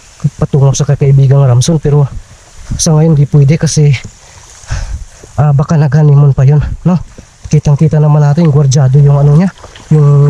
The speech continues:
bahay niya. Ah, parang ayaw talaga magpadisturbo ni kaibigang Ramson. So dito na tayo. Ito yung ground na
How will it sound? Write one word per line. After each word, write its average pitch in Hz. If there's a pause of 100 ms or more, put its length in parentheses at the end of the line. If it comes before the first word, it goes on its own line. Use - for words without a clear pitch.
bahay 143
niya. 175 (480)
Ah, 151 (640)
parang 156
ayaw 165
talaga 180
magpadisturbo 156
ni 143
kaibigang 143
Ramson. 143 (320)
So -
dito 120
na 117
tayo. 117 (160)
Ito -
yung 120
ground 120
na 117